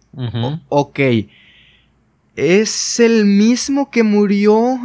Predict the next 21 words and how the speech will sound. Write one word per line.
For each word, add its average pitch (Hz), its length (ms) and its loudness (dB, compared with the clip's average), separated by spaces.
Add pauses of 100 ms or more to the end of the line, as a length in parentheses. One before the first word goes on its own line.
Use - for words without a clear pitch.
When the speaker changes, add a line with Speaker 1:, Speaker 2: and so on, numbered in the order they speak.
Speaker 2:
en 196 240 -2
episodio 202 840 0
uno 214 840 4
o 160 220 0
cómo 190 320 -2
está - 260 -4
el 175 120 -2
rollo? 160 400 0
Porque 143 260 -4
si 151 140 -8
se, 165 260 -2
si - 280 -6
se 160 140 -4
sitúa 165 420 -2
en 220 80 -2
el 185 100 0
episodio, 160 480 -4
después 156 300 -4
del 208 100 0
episodio 147 400 -4
tres, 147 260 -4